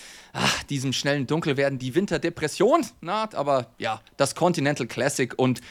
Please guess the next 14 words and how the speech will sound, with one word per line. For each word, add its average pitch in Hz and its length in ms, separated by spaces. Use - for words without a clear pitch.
vielleicht 117 440
auch 123 140
das 127 220
ein 127 180
oder 120 200
andere 120 260
gute 135 260
Match 123 240
sollte 127 240
doch 120 140
für 123 160
bessere 135 420
und 120 160
hoffentlich 139 300